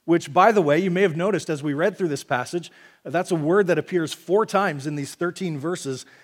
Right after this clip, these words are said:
that we just looked at. And, and one of the principal rules of Bible study, loved ones, is that,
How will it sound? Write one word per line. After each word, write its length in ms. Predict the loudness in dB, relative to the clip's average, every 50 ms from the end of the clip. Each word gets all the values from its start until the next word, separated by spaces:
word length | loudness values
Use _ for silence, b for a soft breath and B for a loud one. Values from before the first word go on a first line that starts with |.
| b b -2
that 160 | -2 0 0
we 80 | -2
just 180 | -4 -6 -6 -4
looked 240 | -2 -2 -2 0 2
at. 200 | 4 4 4 2
And, 160 | 0 -2 -4 b b b b b _
and 220 | -8 -8 -4 -2
one 140 | 0 0 0
of 100 | 0 0
the 100 | -2 -4
principal 640 | -4 -4 0 0 2 2 0 -2 0 2 2 2 4
rules 380 | 4 4 4 4 4 2 -2
of 140 | -4 -4 -2
Bible 280 | 0 0 0 0 -2 -4
study, 300 | -4 -4 -4 -2 -2 -2
loved 220 | -2 -4 -4 -4
ones, 220 | -6 -8 -8 -8
is 140 | -10 -10 -6
that, 280 | -2 0 0 0 -2